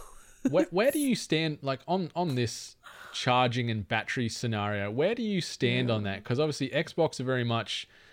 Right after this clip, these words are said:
Speaker 1: mainline batteries, or you can buy the little rechargeable packs. Where Sony,
Speaker 2: Mm.
Speaker 1: it's, it's all the batteries, um, encased in the, in the controller, and you've gotta charge it via micro U S B or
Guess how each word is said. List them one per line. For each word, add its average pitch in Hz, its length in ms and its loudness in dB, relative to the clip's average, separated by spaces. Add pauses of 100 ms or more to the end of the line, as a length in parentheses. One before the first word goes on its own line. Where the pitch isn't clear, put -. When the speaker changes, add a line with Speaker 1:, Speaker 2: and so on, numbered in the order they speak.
(280)
Speaker 1:
mainline 123 480 2
batteries, 110 460 2
or 110 140 -2
you 110 80 0
can 113 160 -4
buy 113 180 4
the 110 80 0
little 110 160 0
rechargeable 104 640 -2
packs. - 560 -4 (220)
Where 113 180 0
Sony, 117 560 0
Speaker 2:
Mm. 107 60 0
Speaker 1:
it's, - 240 -10
it's 123 180 -6
all 117 320 0
the 110 60 -6
batteries, 113 680 0
um, 104 280 -6
encased - 760 -2
in 110 160 -2
the, 104 240 -6 (260)
in 107 140 -8
the 101 80 -8
controller, 120 560 2
and 104 220 -2
you've 98 100 -8
gotta 104 160 -2
charge 107 400 0
it 107 140 -6 (420)
via 107 220 2
micro 107 340 0
U 101 240 0
S - 140 -6
B 110 280 2
or 98 300 -2